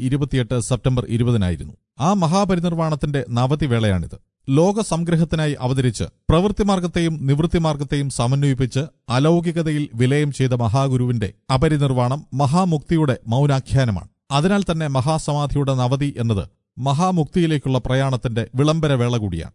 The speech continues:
മഹാസമാധിയുടെ നാൽപത്തിയൊന്നാം നാളിൽ നടത്തേണ്ടിയിരുന്ന യതിപൂജയാണ് തൊണ്ണൂറ് കൊല്ലങ്ങൾക്ക് ശേഷം ഇപ്പോൾ എസ് എൻ ഡി പി യോഗത്തിന്റെയും ശിവഗിരി മഠത്തിന്റെയും സംയുക്ത ആഭിമുഖ്യത്തിൽ നടന്നുവരുന്നത്. പരമദൈവം സൃഷ്ടിച്ച മഹാപ്രസ്ഥാനങ്ങളായ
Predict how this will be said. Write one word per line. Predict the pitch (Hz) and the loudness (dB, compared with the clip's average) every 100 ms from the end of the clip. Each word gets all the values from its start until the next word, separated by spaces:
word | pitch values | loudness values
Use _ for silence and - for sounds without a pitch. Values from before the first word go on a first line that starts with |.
| _ - | _ -6
മഹാസമാധിയുടെ | 165 196 220 214 202 202 185 180 170 | -2 -2 -2 -4 -2 0 0 0 0
നാൽപത്തിയൊന്നാം | 139 147 143 160 160 147 139 | -2 -2 -4 -4 -4 -2 -2
നാളിൽ | 135 127 123 | -2 0 0
നടത്തേണ്ടിയിരുന്ന | 120 120 127 120 117 110 107 - | -2 -2 -2 0 -2 -2 -4 -2
യതിപൂജയാണ് | 113 127 120 113 101 90 127 - - | 0 0 0 0 0 -2 -6 -10 -4
തൊണ്ണൂറ് | 156 170 208 | 0 2 2
കൊല്ലങ്ങൾക്ക് | 208 143 143 139 123 | 0 -2 -2 -4 -4
ശേഷം | - 113 107 76 - | -2 -2 -2 -6 -4
ഇപ്പോൾ | 113 107 127 - | -2 -2 -2 -4
എസ് | 127 | -4
എൻ | 160 | -2
ഡി | 160 | -4
പി | 151 | -2
യോഗത്തിന്റെയും | 139 135 127 123 117 98 _ | 0 0 -2 -2 -2 -4 _
ശിവഗിരി | - 151 165 165 | -4 0 0 0
മഠത്തിന്റെയും | 151 143 123 127 120 151 | 0 -2 -2 -2 -2 -4
സംയുക്ത | - 135 143 - 127 104 | -2 -2 -2 -2 -4 -2
ആഭിമുഖ്യത്തിൽ | 113 107 123 104 104 85 - | -2 0 -2 -2 -4 -6 -6
നടന്നുവരുന്നത്. | 117 123 117 95 90 69 - - | -4 -2 0 -2 -2 -8 -8 0
പരമദൈവം | 160 202 214 180 170 185 | 2 2 2 2 0 0
സൃഷ്ടിച്ച | 165 143 - 143 135 120 | -4 -4 -4 -4 -6 -2
മഹാപ്രസ്ഥാനങ്ങളായ | 120 151 147 139 - 135 127 117 120 | -2 -2 -2 -4 -2 -2 -2 0 -2